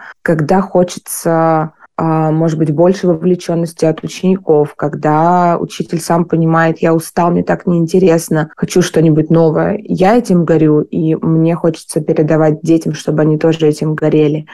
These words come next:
Возможно, это та точка, где рождаются новые какие-то штуки в языках, в методике и так далее. Но, как ты упомянула, да, в английском, скорее всего, а, достаточно много материалов, больше, чем во всех других сферах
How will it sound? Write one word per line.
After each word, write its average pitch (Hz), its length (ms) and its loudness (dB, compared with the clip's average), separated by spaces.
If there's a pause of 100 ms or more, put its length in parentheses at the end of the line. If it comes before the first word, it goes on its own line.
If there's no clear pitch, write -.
(200)
Возможно, 175 480 4
это 170 180 2
та 165 220 0
точка, 170 720 0
где 160 340 0
рождаются 160 560 -2
новые 170 260 0
какие-то 151 380 -6
штуки 156 520 0
в 143 80 0
языках, 156 680 0 (200)
в 160 120 -4
методике 165 720 2
и 151 40 -2
так 156 220 -4
далее. 147 440 0 (440)
Но, 175 140 2
как 160 160 -4
ты 160 280 4
упомянула, 170 720 2
да, 160 480 2
в - 380 -6
английском, 165 920 0 (200)
скорее 156 400 0
всего, 151 760 -2
а, 147 560 -2
достаточно 160 920 -2 (460)
много 180 580 4
материалов, 165 580 0
больше, 170 380 0
чем 151 420 -4
во - 140 -2
всех 156 240 0
других 165 340 0
сферах 147 520 -2